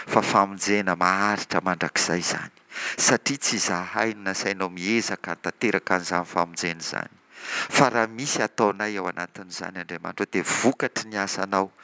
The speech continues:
avokoa izany. Ka dia misaotra anao izahay. Ka dia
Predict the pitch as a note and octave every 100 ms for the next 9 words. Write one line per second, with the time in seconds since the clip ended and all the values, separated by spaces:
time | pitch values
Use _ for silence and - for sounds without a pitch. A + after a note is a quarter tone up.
0 | - - - - E2 - - E2 - -
1 | - - _ _ - - - - - A#2
2 | - G2 G2 F2+ F#2 F#2+ - G#2 - F#2
3 | F2+ F#2 - E2 D#2+ D#2+ - - - _
4 | _ - - - - G#2 G2+ F#2+ F2+ F2